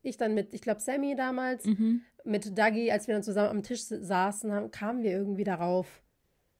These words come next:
Speaker 1: Und dann hab ihm, haben wir gesagt, "Krass, wir haben die, wir haben die Nachricht auch von ihr bekommen." Und
Speaker 2: <laughs>
Speaker 1: Dagi ist quasi diejenige, die halt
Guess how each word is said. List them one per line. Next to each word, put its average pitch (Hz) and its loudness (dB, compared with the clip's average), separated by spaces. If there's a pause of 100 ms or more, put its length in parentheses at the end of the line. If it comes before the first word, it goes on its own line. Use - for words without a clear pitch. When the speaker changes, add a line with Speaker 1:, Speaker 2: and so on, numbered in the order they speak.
(120)
Speaker 1:
Und 233 0
dann 233 2 (360)
hab 214 2
ihm, 233 4
haben 220 4
wir 226 4
gesagt, 220 -2
"Krass, 277 -4
wir 269 2
haben 262 0
die, 269 -6
wir 220 -4
haben 254 -2
die 254 0
Nachricht 262 0
auch 311 0
von 254 0
ihr 233 2
bekommen." 220 2
Und 214 2
Speaker 2:
<laughs> - -18
Speaker 1:
Dagi 240 4
ist 247 -4
quasi 214 2
diejenige, 233 4
die 208 0
halt 202 2